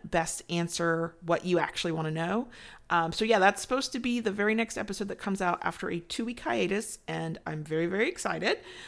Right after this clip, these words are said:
Um, there's been a lot of chatter on Twitter, on, uh, sex blogging Twitter about Eroticon. I, we're all getting excited.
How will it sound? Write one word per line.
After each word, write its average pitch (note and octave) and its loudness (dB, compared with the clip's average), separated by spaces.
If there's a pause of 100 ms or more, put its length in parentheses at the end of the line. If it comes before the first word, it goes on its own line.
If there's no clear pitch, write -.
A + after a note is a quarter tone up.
(220)
Um, F3+ 10
there's F#3+ 6
been G3 2
a F#3 6
lot F3 4
of G#3 -2
chatter A3 2 (300)
on F3+ 4
Twitter, G#3+ 2
on, F3+ 0
uh, E3+ -2
sex - -6
blogging E3+ 0
Twitter F3 0
about F3+ 2
Eroticon. E3+ 0
I, G3+ -6 (100)
we're E3+ 0
all F3+ 4
getting F#3+ -2
excited. F#3 -4